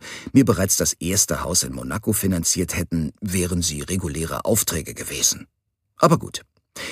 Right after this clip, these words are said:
ich gucke, denn ich ahne bereits, was mit dem Gerät los sein könnte. Zeigen Sie mal her. Mit dem erleichterten Blick eines Jungen, dem endlich jemand sein aufgeschlagenes Knie verarztet, drückt er mir das Telefon in die Hand.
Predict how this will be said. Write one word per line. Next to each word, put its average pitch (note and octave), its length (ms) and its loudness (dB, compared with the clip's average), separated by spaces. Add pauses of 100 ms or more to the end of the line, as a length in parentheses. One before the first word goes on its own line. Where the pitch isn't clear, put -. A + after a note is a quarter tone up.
(140)
ich E3 140 6
gucke, - 300 0 (180)
denn F#2 140 2
ich - 260 -4
ahne A#2+ 300 2
bereits, D2 520 0
was G2 140 0
mit F#2 120 2
dem F2+ 140 2
Gerät F#2+ 300 -2
los G#2+ 240 2
sein E2 160 -8
könnte. - 360 -8 (480)
Zeigen - 260 4
Sie - 80 -8
mal - 120 -12
her. - 200 -8 (1160)
Mit C3 140 4
dem D3+ 120 2
erleichterten D3 640 0
Blick A2 260 0
eines F#2 280 2
Jungen, D#2 280 -2
dem C#2 240 -6
endlich A2+ 420 2
jemand E2 300 0
sein C2 220 -4
aufgeschlagenes D2+ 880 -2
Knie G#2 280 4
verarztet, F2 640 -2 (480)
drückt A#2+ 420 4
er G#2+ 100 4
mir G2 180 6
das F2 280 2
Telefon - 480 -6
in G#1 80 -8
die - 160 -6
Hand. - 300 -6